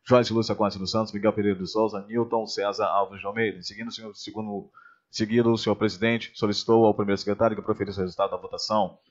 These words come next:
O primeiro secretário informou que foram cinco votos não e quatro votos sim, dando continuidade, deu início à votação referente à inflação prevista no inciso dez do artigo quarto do Decreto de Lei de número duzentos e um barra sessenta e sete. Tal inciso versa o seguinte:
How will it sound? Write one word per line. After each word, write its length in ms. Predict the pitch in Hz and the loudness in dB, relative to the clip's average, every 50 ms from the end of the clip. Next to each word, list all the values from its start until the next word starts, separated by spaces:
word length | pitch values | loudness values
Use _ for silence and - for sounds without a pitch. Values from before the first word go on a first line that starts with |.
| _ _ _ _ _ | _ _ _ _ _
O 80 | - 95 | -2 0
primeiro 240 | 98 110 110 113 107 | 2 2 2 2 2
secretário 380 | - 107 104 - 117 113 110 | 2 0 2 4 4 4 4
informou 260 | 104 107 104 104 110 | 2 0 2 2 4
que 100 | 104 101 | 4 2
foram 220 | 92 - 104 98 95 | 2 0 -2 -2 -2
cinco 280 | - - 110 104 110 | -4 -6 -2 -2 -2
votos 420 | 98 92 101 98 - - 92 90 95 | 2 4 2 2 2 0 -8 -8 -4
não 220 | 104 110 113 113 | -2 0 0 -2
e 60 | 110 | -2
quatro 300 | 104 - 104 98 95 101 | 0 0 0 0 0 -4
votos 340 | 95 98 98 95 - 90 - | -2 -2 -2 -2 -2 -4 -10
sim, 200 | - 117 113 104 | -8 -8 -8 -6
dando 240 | 95 98 107 104 98 | -4 -4 -4 -4 -6
continuidade, 640 | - 95 92 - - 107 110 113 110 110 113 107 107 | -8 -10 -12 -10 -10 -8 -2 0 0 0 0 -2 -4
deu 160 | 104 113 117 | -6 -4 -4
início 300 | 113 104 98 101 101 101 | -4 -4 -6 -8 -6 -4
à 40 | 98 | -4
votação 380 | 92 98 95 92 90 - 117 110 | -4 -2 -2 -4 -4 -4 -4 -4
referente 460 | 104 104 101 104 95 98 107 107 - | -4 -6 -6 -6 -6 -6 -8 -12 -14
à 40 | 98 | -12
inflação 360 | - 101 90 - - 107 104 | -10 -10 -8 -6 -6 -8 -8
prevista 420 | 101 98 90 87 104 107 104 104 | -8 -10 -10 -8 -6 -8 -8 -8
no 60 | 104 101 | -12 -14
inciso 380 | 95 - - 92 92 101 123 | -14 -14 -12 -12 -10 -8 -4
dez 240 | 117 101 101 104 98 | -2 0 0 0 -2
do 80 | - - | -4 -6
artigo 280 | - - - 104 120 120 | -6 -6 -6 -6 -6 -4
quarto 380 | - - 104 107 104 - - _ _ _ _ _ _ - | 0 0 2 2 0 -2 -6 _ _ _ _ _ _ -2
do 60 | 98 | 0
Decreto 360 | 113 107 - 107 107 101 117 | 0 2 2 0 0 0 0
de 80 | 120 123 | 0 2
Lei 160 | 101 101 107 | 2 2 0
de 100 | 98 98 | 0 -4
número 160 | 101 104 104 | -6 -6 -6
duzentos 280 | 95 95 104 104 104 - | -4 -2 -2 -2 -2 -2
e 40 | |
um 80 | 101 104 | -2 0
barra 140 | 101 98 98 | 0 0 0
sessenta 280 | - 95 92 98 - | -2 -4 -8 -6 -8
e 40 | 95 | -6
sete. 320 | - - 113 104 90 - 92 | -4 -2 -2 -2 -2 -4 -6
Tal 200 | - 92 95 107 | -4 -4 -4 -4
inciso 420 | 110 - - 113 113 113 107 101 | -4 -6 -2 -2 -2 -2 -4 -4
versa 260 | 90 101 101 104 101 | -2 -2 -2 -2 -4
o 40 | 98 | -10
seguinte: 440 | - 104 101 110 117 107 90 - | -16 -14 -10 -8 -8 -8 -8 -10